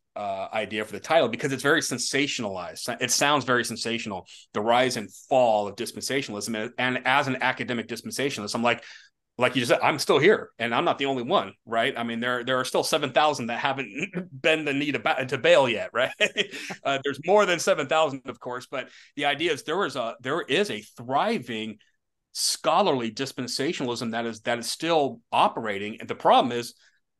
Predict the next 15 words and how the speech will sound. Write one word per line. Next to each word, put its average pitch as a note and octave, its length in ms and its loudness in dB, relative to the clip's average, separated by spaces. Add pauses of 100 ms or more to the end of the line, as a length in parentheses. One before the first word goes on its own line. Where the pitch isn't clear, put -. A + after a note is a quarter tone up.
(180)
uh, A#2+ 460 2
most C3 440 0
don't F#3 160 2
know E3 100 0
where E3 160 0
we D3 140 -2
are. A#3 360 0 (500)
Um, A#2+ 280 -2
and C3+ 160 2
as C#3 140 -2
I D#3+ 100 2
say E3 300 0
in D#3+ 100 -2
the A#2 80 -2
book, D3+ 440 0